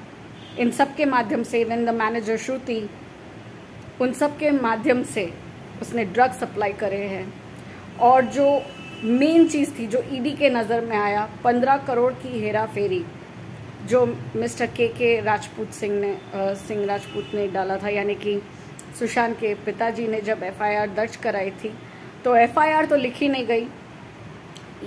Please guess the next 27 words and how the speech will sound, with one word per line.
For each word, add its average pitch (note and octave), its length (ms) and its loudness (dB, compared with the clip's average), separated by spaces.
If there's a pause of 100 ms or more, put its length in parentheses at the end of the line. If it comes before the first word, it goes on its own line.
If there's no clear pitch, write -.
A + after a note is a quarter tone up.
ये B3 140 6
कहा A#3+ 280 4
गया, A#3 340 2 (340)
"मर-, A3+ 280 6
अ, A3 360 2
मराठी B3 460 4
में C4 140 -2
लिखिए, A3+ 440 0 (800)
ये B3+ 120 6
एफ़आईआर B3+ 440 8
अभी A#3 240 4
नहीं A#3 260 2
लिखी A#3 240 -4
जाएगी।" A3+ 520 2 (460)
बहुत D4 320 8
कुछ E4+ 300 -6
planning, C4 520 0
plotting B3 560 0
हुआ A3 260 0 (1400)
और C4 140 8
वो B3+ 140 4
एफ़आईआर A3+ 480 0
आज - 340 -4
तक B3 160 -8
नहीं A3 220 -2
लिखी G#3 240 -4
गई, G#3 200 -2